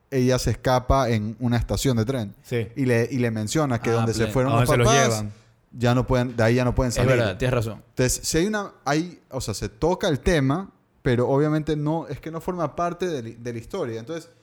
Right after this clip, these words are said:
Speaker 1: tal vez tienes
Speaker 3: O sea,
Speaker 1: ra-,
Speaker 3: yo dije eso como
Speaker 1: Sí,
Speaker 3: uno
Speaker 1: sí,
Speaker 3: de los
Speaker 1: sí, sí,
Speaker 3: tantos
Speaker 1: sí,
Speaker 3: ejemplos
Speaker 1: sí.
Speaker 3: que puede
Speaker 1: O sea,
Speaker 3: haber,
Speaker 1: eso,
Speaker 3: ¿no?
Speaker 1: eso es lo que justamente te iba a defender de esa forma, diciendo como que t-, tal vez no fue el mejor ejemplo, pero
Speaker 3: Sí.
Speaker 1: hubieron otras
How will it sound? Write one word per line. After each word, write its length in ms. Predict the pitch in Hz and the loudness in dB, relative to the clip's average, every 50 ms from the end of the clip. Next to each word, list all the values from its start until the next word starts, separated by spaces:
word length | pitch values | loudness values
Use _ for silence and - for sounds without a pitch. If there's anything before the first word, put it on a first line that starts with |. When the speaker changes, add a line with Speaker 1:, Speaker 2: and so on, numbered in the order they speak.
| _ _ _ _ - - - | _ _ _ _ -20 -16 -8
Speaker 1:
tal 120 | - 143 143 | -4 -2 0
vez 160 | 151 156 - | 0 0 0
tienes 220 | - 185 180 175 | 0 0 2 4
Speaker 3:
O 40 | 170 | 4
sea, 80 | - - | 4 4
Speaker 1:
ra-, 60 | 214 | 4
Speaker 3:
yo 160 | 240 175 247 277 | 2 2 2 4
dije 220 | 294 277 269 254 | 4 4 4 4
eso 200 | 262 240 330 - | 2 2 0 2
como 220 | - 196 160 143 - | 2 2 2 0 0
Speaker 1:
Sí, 80 | - 208 | 2 2
Speaker 3:
uno 100 | 262 269 | 4 4
Speaker 1:
sí, 100 | 226 185 | 4 4
Speaker 3:
de 60 | 165 | 4
los 140 | 147 139 117 | 4 2 4
Speaker 1:
sí, 60 | - | 4
sí, 40 | 180 | 2
Speaker 3:
tantos 180 | 180 175 165 175 | 2 4 4 4
Speaker 1:
sí, 40 | 160 | 4
Speaker 3:
ejemplos 220 | 165 160 139 156 147 | 4 4 2 2 2
Speaker 1:
sí. 60 | 147 | 2
Speaker 3:
que 20 | |
puede 140 | 120 - 123 117 | 4 4 4 6
Speaker 1:
O 20 | |
sea, 80 | 160 151 | 6 6
Speaker 3:
haber, 120 | - 170 | 4 4
Speaker 1:
eso, 120 | 165 175 | 4 2
Speaker 3:
¿no? 60 | - 170 | 2 2
Speaker 1:
eso 100 | 156 185 | 2 2
es 20 | |
lo 80 | 170 165 | 2 2
que 100 | 143 151 | 2 2
justamente 480 | 127 135 135 131 - 147 147 139 143 143 | 0 0 -2 -2 -2 -4 -4 -6 -6 -4
te 80 | 143 | -2
iba 80 | 139 135 | 0 0
a 40 | 135 | 0
defender 360 | 131 - 139 127 123 123 123 | 0 0 0 0 0 2 2
de 100 | 120 123 | 2 2
esa 140 | 120 135 127 | 2 0 0
forma, 300 | 120 131 113 101 101 101 | 0 0 -2 -2 -4 -6
diciendo 320 | 107 104 - 120 117 123 | -6 -4 -2 0 0 2
como 220 | 113 117 113 110 101 | 2 0 0 0 -2
que 140 | 107 107 104 | -4 -6 -8
t-, 720 | - _ _ _ _ _ _ _ _ _ _ _ - - _ - 113 - | -10 _ _ _ _ _ _ _ _ _ _ _ -20 -20 _ -20 -8 -2
tal 200 | 127 123 123 123 | 0 2 2 4
vez 340 | 139 147 147 143 - - - - | 4 2 2 2 -2 -6 -10 -6
no 180 | 151 139 139 131 | -2 -2 -2 0
fue 140 | - 156 | -2 -4
el 40 | 147 | -2
mejor 240 | 139 127 131 143 139 | -2 -2 -2 -2 -2
ejemplo, 400 | 127 139 156 151 127 113 110 95 | -2 -4 -6 -6 -8 -8 -10 -10
pero 140 | - 117 - - 113 | -12 -14 -16 -14 -12
Speaker 3:
Sí. 180 | - 113 101 107 | -10 -10 -8 -4
Speaker 1:
hubieron 340 | 190 160 143 143 147 147 143 | 0 2 4 4 4 2 2
otras 520 | 127 143 135 120 147 143 127 123 - - | 0 0 2 2 2 0 0 -4 -8 -14